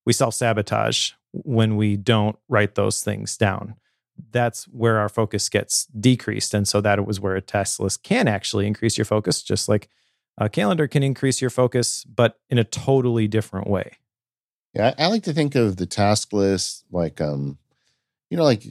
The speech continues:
Speaker 2: let's say you've got this big stretch of land in Africa full of wildlife, right? And, and we're not gonna hunt anymore. I, we don't wanna shoot these things, but we wanna take pictures of them, all right? So let's say you've got your fancy camera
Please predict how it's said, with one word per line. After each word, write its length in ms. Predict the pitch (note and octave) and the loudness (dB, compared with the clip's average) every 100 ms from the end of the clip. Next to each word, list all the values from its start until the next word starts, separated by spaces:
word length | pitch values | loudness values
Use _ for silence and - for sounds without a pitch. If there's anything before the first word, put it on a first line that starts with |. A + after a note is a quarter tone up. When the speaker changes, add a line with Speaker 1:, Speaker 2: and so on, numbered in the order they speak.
| - | -14
Speaker 2:
let's 240 | G2+ A#2+ - | -4 -2 0
say 240 | A2 G2+ | 2 2
you've 400 | F#2+ F2+ E2+ D#2 | 2 0 0 -2
got 360 | E2+ F2 E2 - | 0 0 0 -2
this 260 | E2 D#2 | -2 0
big 640 | E2 E2 F#2 F2+ E2+ D#2 D#2 _ _ _ _ | -2 0 2 2 0 -6 -16 _ _ _ _
stretch 500 | - - - F#2+ - | -6 -2 2 2 2
of 140 | F2 | 0
land 440 | E2 F2 E2+ D#2+ D2+ | 2 2 2 0 -2
in 120 | C#2+ | -4
Africa 540 | - D#2+ F2 D#2+ D#2+ | -6 -6 -6 -6 -6
full 520 | D2+ - A#2 G#2 F#2+ | -6 -6 0 0 0
of 100 | F2 | -2
wildlife, 840 | D#2 D#2+ D#2+ D#2 C#2+ C2 C2 - - | -2 0 0 -2 -4 -12 -12 -14 -8
right? 260 | D#2 - C#3+ _ _ _ _ _ _ _ _ _ - | -2 -2 -2 _ _ _ _ _ _ _ _ _ -4
And, 300 | E2+ E2+ E2 | 0 0 0
and 200 | G#2 G2+ | 0 0
we're 100 | C3 | 0
not 220 | C3 B2+ | 0 0
gonna 200 | G#2+ E2+ | 0 0
hunt 340 | D2 C#2+ C#2 | -2 -6 -4
anymore. 440 | C2+ C#2+ C#2+ C#2+ D2+ | -4 -4 -2 -2 -2
I, 280 | G2 G2+ G2+ | -2 -4 -4
we 140 | A#2 | 0
don't 120 | A2 D2 | 0 0
wanna 280 | C2+ C2 C2 _ | -2 -4 -8 _
shoot 220 | - - | -4 -4
these 160 | - - | -4 -6
things, 120 | B1 | -6
but 100 | D#2+ | -2
we 80 | F#2+ | 0
wanna 200 | G#2 F#2+ | 2 0
take 240 | - - | -4 -8
pictures 400 | - - - A1 | -10 -12 -10 -8
of 80 | - | -10
them, 180 | - F#2 - | -12 -16 -6
all 80 | |
right? 220 | E2 F#2+ - | 0 0 -2
So 220 | - B1+ | -6 -6
let's 140 | A1+ - | -8 -4
say 140 | F2 | -2
you've 160 | D2+ C#2+ | 0 0
got 280 | D2 C#2 - | 0 0 -2
your 180 | C#2+ C2+ | -4 -2
fancy 360 | - G2+ G#2 | 0 2 2
camera 500 | F2 - C#2 C2+ C#2 | -2 -4 -6 -6 -8